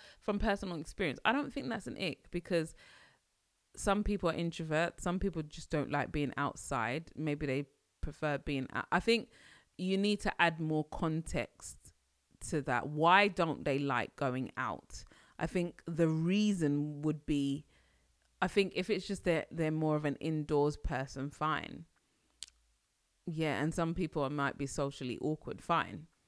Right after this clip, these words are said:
I think we need to look at the reasoning. If it's because, oh, they might buck up with,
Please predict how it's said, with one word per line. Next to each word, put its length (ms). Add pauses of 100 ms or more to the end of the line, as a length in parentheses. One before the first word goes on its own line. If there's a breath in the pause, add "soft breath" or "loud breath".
(1200)
I 40
think 200
we 60
need 200
to 80
look 200
at 80
the 100
reasoning. 580
If 160
it's 160
because, 480 (360 loud breath)
oh, 220
they 140
might 340
buck 280
up 220
with, 640